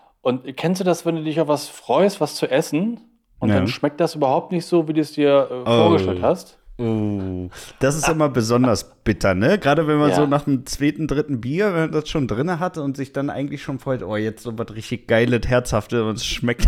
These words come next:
Speaker 2: dann <laughs> einfach nur scheiße.
Speaker 1: Ja, also da war halt so ein, so ein Pot Chili con Carne. Ne? Und
Speaker 2: Ja.
Speaker 1: ich, ich liebe ja Chili con Carne, hab ich mir gleich so einen Teller genommen, ja geil, Chili con Carne.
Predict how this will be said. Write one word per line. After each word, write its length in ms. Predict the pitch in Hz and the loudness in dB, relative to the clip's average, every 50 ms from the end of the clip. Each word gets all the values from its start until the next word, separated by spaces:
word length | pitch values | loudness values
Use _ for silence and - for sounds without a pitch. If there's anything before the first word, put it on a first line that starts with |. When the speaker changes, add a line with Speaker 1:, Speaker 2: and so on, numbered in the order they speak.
| - - | 4 4
Speaker 2:
dann 140 | 196 175 - - | 2 -2 -2 -2
<laughs> 60 | - | -2
einfach 880 | - - - - 226 214 - - - - - - - 247 - - - - 294 - | -4 -4 0 0 -2 -2 -2 -2 -4 -2 0 2 2 0 0 0 0 2 2 2
nur 220 | - 185 214 202 - | 2 4 2 2 2
scheiße. 920 | - - - - - - 151 160 160 - 196 196 - - - - 127 151 - - - - - - - | 0 -8 -8 -6 -4 -2 -2 -2 -2 -2 -8 -8 -10 -4 0 2 2 2 2 0 -8 -18 -18 -14 -8
Speaker 1:
Ja, 460 | 123 131 123 127 131 139 143 143 139 | -4 0 4 4 6 6 6 4 4
also 320 | - 127 131 131 147 143 143 - - - - - - - _ | 4 2 2 4 2 2 0 -2 -16 -20 -20 -20 -20 -10 _
da 160 | - 127 135 | 0 2 4
war 100 | 143 156 | 4 4
halt 120 | 156 147 139 | 2 2 2
so 80 | 160 151 | 2 4
ein, 200 | 147 143 139 127 | 4 4 2 0
so 80 | 135 | -2
ein 120 | 135 127 - | -2 -2 0
Pot 220 | - 156 156 - | -2 -2 -2 -2
Chili 320 | - - - 151 151 151 | -8 -10 -4 2 2 2
con 180 | 147 151 139 127 | 4 2 0 0
Carne. 460 | - 107 101 95 92 92 82 80 - _ _ _ _ - | 0 0 2 2 2 0 -2 -8 -16 _ _ _ _ -6
Ne? 120 | 113 127 | -2 0
Und 80 | 127 123 | 2 2
Speaker 2:
Ja. 220 | 110 95 92 98 | 4 2 2 0
Speaker 1:
ich, 100 | 107 117 | -2 -4
ich 60 | 113 | 0
liebe 240 | 113 139 185 180 151 | 0 2 4 4 4
ja 80 | 110 98 | 2 2
Chili 220 | - - 110 104 | -2 -4 -4 -2
con 160 | 101 110 104 95 | -2 -2 -4 -4
Carne, 320 | - 104 98 101 120 139 | -4 -2 0 0 0 0
hab 80 | 135 135 | -2 -2
ich 100 | 135 - | -2 -2
mir 60 | 127 | 0
gleich 180 | 123 127 123 | 0 0 0
so 100 | - - | 0 -6
einen 80 | 117 110 | -6 -2
Teller 220 | - 143 139 123 | 0 2 2 2
genommen, 300 | 113 104 127 165 190 180 | 2 2 2 0 0 0
ja 140 | 156 160 143 | -2 -2 -2
geil, 320 | 107 143 160 190 196 196 180 | -2 0 0 0 -2 -4 -6
Chili 180 | 175 165 156 | -8 -10 -10
con 120 | - - 131 | -10 -10 -10
Carne. 320 | 147 165 190 202 220 | -8 -6 -6 -6 -6